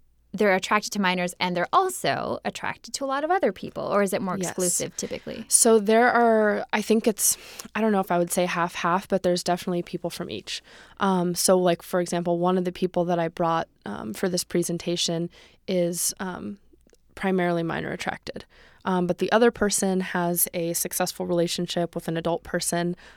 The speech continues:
Speaker 2: um, and is also attracted to adults the same amount.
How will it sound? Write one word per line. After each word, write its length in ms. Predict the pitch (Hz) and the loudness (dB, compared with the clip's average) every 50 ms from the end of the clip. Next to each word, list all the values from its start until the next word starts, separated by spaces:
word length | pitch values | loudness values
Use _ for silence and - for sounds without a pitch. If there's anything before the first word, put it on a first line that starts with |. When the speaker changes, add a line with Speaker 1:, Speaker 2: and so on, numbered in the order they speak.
| _ - | _ -8
Speaker 2:
um, 300 | - 185 180 - 185 180 - | -4 -2 -2 -2 -2 -4 -4
and 140 | 185 180 | -4 -4
is 80 | 180 - | -4 -2
also 320 | - - 180 175 - 190 | -2 -2 -2 -2 -2 -4
attracted 540 | 185 190 - - 190 190 - - - - 190 - | -4 -6 -6 -6 -6 -6 -6 -8 -10 -10 -10 -8
to 200 | - 196 - - | -8 -8 -8 -8
adults 540 | - 175 - 165 - - - - - - - - - _ _ - | -8 -6 -6 -6 -6 -6 -8 -8 -8 -8 -10 -12 -20 _ _ -8
the 60 | 185 | -4
same 280 | - - 170 160 156 | -4 -2 -2 -4 -6
amount. 420 | 147 135 131 127 - - - - | -6 -8 -8 -8 -10 -10 -12 -14